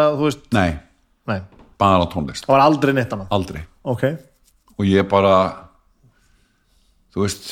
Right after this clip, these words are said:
Speaker 2: ég var alltaf bara, þú veist, skóli var bara kvöð, sko.
Speaker 1: Já.
Speaker 2: Og um leið, og á þessum tíma, sko, þegar ég var í níunda bekk, sem er tíunda bekkur í dag,
Speaker 1: Mhm.
Speaker 2: að þá var val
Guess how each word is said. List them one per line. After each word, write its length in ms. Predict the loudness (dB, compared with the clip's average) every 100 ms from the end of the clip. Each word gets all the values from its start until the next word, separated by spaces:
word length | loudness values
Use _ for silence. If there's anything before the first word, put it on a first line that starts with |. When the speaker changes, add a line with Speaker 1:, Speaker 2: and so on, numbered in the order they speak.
| -4
Speaker 2:
ég 180 | 0 2
var 140 | 2
alltaf 180 | 0 -2
bara, 220 | 0 0 0 -2 -6 -8
þú 140 | -8
veist, 180 | -8 -8
skóli 320 | 0 2 4
var 140 | 4 2
bara 220 | -2 -2 -4
kvöð, 400 | -6 -2 -2 -2
sko. 300 | -8 -12 -20 -20 _ _ -6
Speaker 1:
Já. 100 | 0
Speaker 2:
Og 100 | 2
um 140 | 4
leið, 540 | 4 4 4 4 0 -6 -20 -20 -20 -20 -4
og 60 | 2
á 80 | 4 4
þessum 260 | 0 -2 -4 -4
tíma, 400 | -2 0 2 0
sko, 240 | -2 -2
þegar 240 | 2 2 2
ég 240 | 2 2
var 160 | 4 4
í 60 |
níunda 400 | 6 6 4 0
bekk, 160 | -4 -4
sem 140 | -2 -2
er 60 |
tíunda 300 | 0 0 0
bekkur 240 | -2 -2 -2
í 20 |
dag, 220 | -2 -4 -8 -10 -4
Speaker 1:
Mhm. 240 | -2 -2 -4 _ _ _ _ -20 -20 -20 -20 -20 -16 -4
Speaker 2:
að 80 | 2
þá 60 | 4
var 180 | 4 2
val 320 | 4 4 2